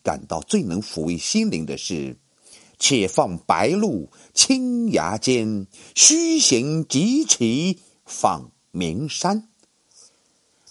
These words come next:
徜徉山水的乐趣才是最快意的，也就是在《春夜宴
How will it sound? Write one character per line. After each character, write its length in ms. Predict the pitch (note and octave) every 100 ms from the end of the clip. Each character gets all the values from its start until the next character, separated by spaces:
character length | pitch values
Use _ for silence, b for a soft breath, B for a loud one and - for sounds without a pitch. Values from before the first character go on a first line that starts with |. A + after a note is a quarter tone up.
| _ -
徜 320 | - G2 G#2+
徉 220 | F#2 E2+
山 400 | G2+ C3+ C#3 C#3+
水 200 | C#3+ -
的 100 | -
乐 220 | F2 F#2 C#2
趣 280 | - D#2+ B B
才 180 | - A2+
是 180 | - F2+ -
最 420 | - A3+ E3+ G2+ -
快 400 | - - E3 B2
意 260 | E2 E2+ C#2
的， 240 | - F#2 _ _ _ _ _ b b b b
也 180 | A#2 A2+
就 160 | D#3+
是 140 | B2 A#2
在 260 | A2+ E2+ - B B -
《春 360 | - C4 C4+ C4+
夜 260 | F3 - b b b b
宴 360 | F3+ B3+ G3+